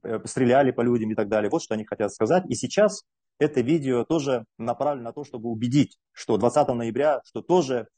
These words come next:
некие силы, а, якобы возглавляемые Аблязовым, готовят, а, неконституционный переворот власти. Вот это первое, что они делают. Второе, а, сегодня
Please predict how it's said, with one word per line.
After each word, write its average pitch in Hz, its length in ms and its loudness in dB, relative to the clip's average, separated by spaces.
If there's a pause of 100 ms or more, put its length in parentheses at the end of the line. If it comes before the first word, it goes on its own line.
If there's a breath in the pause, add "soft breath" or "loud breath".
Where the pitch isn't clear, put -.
(340)
некие 113 380 -4
силы, 117 600 2 (300)
а, 95 440 0 (160)
якобы 107 320 -2
возглавляемые 104 640 -2
Аблязовым, 135 480 0 (680)
готовят, 139 460 2 (400)
а, 104 120 -4
неконституционный 135 760 -2
переворот 113 440 0 (340)
власти. 104 600 -4 (160)
Вот 139 240 -6
это - 180 -2
первое, 170 440 0 (120)
что - 180 -6
они 131 140 -2
делают. 120 420 2 (360)
Второе, 151 540 2 (360)
а, 113 380 -4
сегодня 147 600 -2